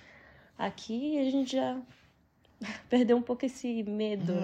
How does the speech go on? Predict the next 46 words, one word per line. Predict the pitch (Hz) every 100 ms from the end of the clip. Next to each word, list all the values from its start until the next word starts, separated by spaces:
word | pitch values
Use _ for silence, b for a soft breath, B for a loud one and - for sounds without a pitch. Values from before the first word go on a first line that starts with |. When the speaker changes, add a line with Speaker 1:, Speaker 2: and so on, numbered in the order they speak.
| 151
Speaker 1:
né? | 151
Speaker 2:
a |
gente | 135 151
já | 190
perdeu | 196 - 277 254 190 190
praticamente, | 254 240 - 277 262 -
por | 139 127
causa | 123 120
que | - 123 113 104 b b b b b b _
a | 117
gente | 117 117 - 120
não | 117 113 107 104 101 95 92 - _ _
toma | - 160 180
cuidado | 123 104 101
direito. | 95 101 98 98
A |
gente | 95 107 104
anda | 113 110
com | 113
o |
celular | 110 - 117 117
na | 117 120
mão | 117 120 127
normal, | 143 170 170 196 196 147
na | 135
rua. | 104 113 110 101 -
Speaker 1:
Sim, | - 226 202
no, | 202 202 190
atrás, | 196 202 208 208 233
no | 208
bolso. | 190 185 208 220 208 - - 185 -
Speaker 2:
Sim, | - - 147 135 110 98 92
é, | 95 101 104
tipo, | 107 - 135
a | 160
gente | 160 165
só | - 160
guarda | 143 147 151
só | 151 160
por | 170
guardar. | 170 190 196 196 131
Não | 117 117
tá | 113 123 120
precisando | 123 117 120
de | 120
celular? | 120 113 110 - 185